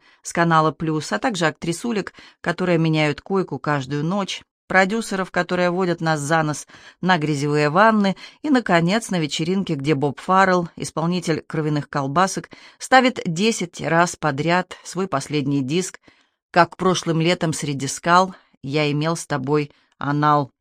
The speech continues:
Высокомерную красотку по имени Франсуаза в лиловом платье с золотистой, как пляж, и обнаженной а-ля Мирей Дарк спиной. Удар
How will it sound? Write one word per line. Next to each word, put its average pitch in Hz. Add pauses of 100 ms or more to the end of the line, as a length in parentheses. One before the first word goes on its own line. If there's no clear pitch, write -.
(340)
Высокомерную 156
красотку 160
по 147
имени 143
Франсуаза 160 (320)
в 151
лиловом 196
платье 185 (240)
с 131
золотистой, 175
как 151
пляж, 185
и 180
обнаженной 156 (240)
а-ля 156
Мирей 156
Дарк 143
спиной. 135 (640)
Удар 185